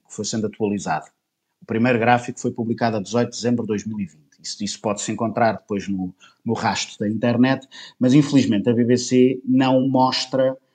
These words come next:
foi atualizando o gráfico, mas não mostra todas as suas versões. Ora, para quem ler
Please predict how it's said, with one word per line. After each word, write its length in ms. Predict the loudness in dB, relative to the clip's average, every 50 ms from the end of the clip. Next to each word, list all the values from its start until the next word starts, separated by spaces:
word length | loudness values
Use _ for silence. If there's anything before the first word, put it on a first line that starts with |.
| _ _
foi 260 | 0 4 6 8 8
atualizando 540 | 8 6 6 4 6 6 6 6 4 4 4
o 40 | 4
gráfico, 440 | 6 8 8 6 6 2 -4 -2 0
mas 160 | 0 0 2
não 120 | 2 2
mostra 360 | 4 4 2 2 0 -4 -8
todas 320 | -6 -4 -4 -4 -4 -4 -6
as 80 | -6
suas 260 | -6 -6 -4 -4 -4 -4
versões. 680 | -4 -8 -8 -6 -4 -4 -4 -4 -4 -8 -12 -20 -20 _ _ _ _ -20 -20 -20 -20 -8 0 2
Ora, 340 | 4 4 4 2 -2 -6 -4 _
para 140 | 2 2 4
quem 320 | 4 4 4 6 6 6
ler 400 | 8 8 8 6 6 4 0 -4